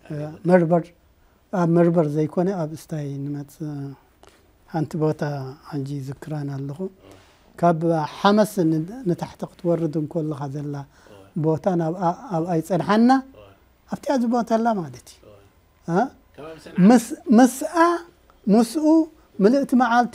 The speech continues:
Speaker 1: ንውዕል
Speaker 2: ኦ።
Speaker 1: ዶኩመንትስ፣ እዚ፣ እዚ እስታይ ባ ኮድስ
Speaker 2: ኦ።
Speaker 1: ኣብ መንጎይን ኣብ መንጎኡን ንለዋወጥ ማለት
Speaker 2: ኦ።
Speaker 1: እዩ። እ? ኮድስ ተለዋዊጥና
Speaker 2: ኦ።
Speaker 1: እሞ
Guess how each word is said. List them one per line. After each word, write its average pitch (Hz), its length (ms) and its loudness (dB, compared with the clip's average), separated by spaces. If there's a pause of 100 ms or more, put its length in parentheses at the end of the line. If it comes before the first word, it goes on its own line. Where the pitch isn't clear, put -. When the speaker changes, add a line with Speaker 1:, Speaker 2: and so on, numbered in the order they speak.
Speaker 1:
ንውዕል 269 480 4
Speaker 2:
ኦ። 202 320 -10 (680)
Speaker 1:
ዶኩመንትስ፣ 254 760 8 (300)
እዚ፣ 190 160 6 (360)
እዚ 165 140 0 (100)
እስታይ 180 340 2
ባ 147 100 -4 (560)
ኮድስ 196 440 8 (320)
Speaker 2:
ኦ። - 120 -20 (160)
Speaker 1:
ኣብ 196 120 6
መንጎይን 233 460 8
ኣብ 214 140 6
መንጎኡን 190 460 6
ንለዋወጥ 160 640 0
ማለት 110 280 -20
Speaker 2:
ኦ። - 140 -20 (1400)
Speaker 1:
እዩ። 175 100 0
እ? 226 40 2 (440)
ኮድስ 254 460 10
ተለዋዊጥና 233 840 10 (800)
Speaker 2:
ኦ። 254 80 4
Speaker 1:
እሞ 220 220 8